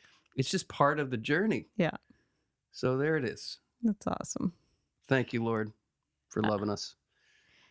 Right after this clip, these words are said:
Speaker 1: Thank
Speaker 2: y-
Speaker 1: you, Lord, for loving our listeners. And I have a few things to share about
Speaker 2: Oh, yes.
Speaker 1: upcoming things at the T O B
Speaker 2: Please
Speaker 1: Institute.
Speaker 2: do.
Speaker 1: It is not too late to register for our Marian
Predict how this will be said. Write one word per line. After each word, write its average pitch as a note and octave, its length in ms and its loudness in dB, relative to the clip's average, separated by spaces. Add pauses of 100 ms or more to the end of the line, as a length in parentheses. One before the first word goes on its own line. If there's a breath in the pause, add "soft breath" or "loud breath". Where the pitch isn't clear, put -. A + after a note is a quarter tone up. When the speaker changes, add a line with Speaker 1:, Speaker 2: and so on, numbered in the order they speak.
(120 soft breath)
Speaker 1:
Thank D3+ 140 4
Speaker 2:
y- - 40 2
Speaker 1:
you, D3 60 2
Lord, D3 160 4
for C#3+ 100 2
loving D3 260 4
our C#3+ 80 4
listeners. C#3+ 680 0 (680)
And B2+ 500 2
I B2 80 4
have C#3+ 180 0
a C#3 40 -6
few D3 180 0
things B2+ 320 0
to - 80 -10
share A#2 440 0
about G#2+ 360 0 (240)
Speaker 2:
Oh, B3+ 100 6
yes. D#4 540 0
Speaker 1:
upcoming A2 440 2
things A#2 360 0
at A2+ 120 -2
the G2 80 -4
T A2 220 0
O G#2 60 0
B F#2 140 -6
Speaker 2:
Please C4+ 320 4
Speaker 1:
Institute. A3 280 2
Speaker 2:
do. G#3 380 2 (340 loud breath)
Speaker 1:
It A#2+ 80 2
is A2 120 0
not B2+ 280 4
too C3+ 180 0
late A#2+ 340 2
to A2+ 400 0
register A#2+ 540 0
for A2 520 -2 (100)
our G2+ 420 -2
Marian B2+ 840 2